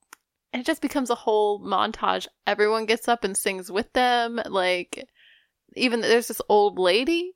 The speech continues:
who does, like, cartwheels, and she's really getting into it. And then there's, like, men and women also joining in, singing about penises together.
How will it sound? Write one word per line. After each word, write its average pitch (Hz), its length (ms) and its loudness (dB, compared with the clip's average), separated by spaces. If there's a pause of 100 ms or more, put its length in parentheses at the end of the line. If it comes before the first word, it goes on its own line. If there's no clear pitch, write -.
(160)
who 233 100 -2
does, 202 240 4
like, - 140 -2
cartwheels, 269 1080 0
and 190 180 -2
she's 226 200 -6
really 240 180 4
getting 220 200 0
into 233 340 0
it. 240 60 4
And 220 100 -4
then 247 220 4
there's, 233 280 -2
like, 175 140 2
men 190 240 2
and 226 160 -2
women 233 360 0
also 226 340 4
joining 240 340 0
in, 247 220 0
singing 262 260 -2
about 247 300 4
penises 269 500 -2
together. 247 560 2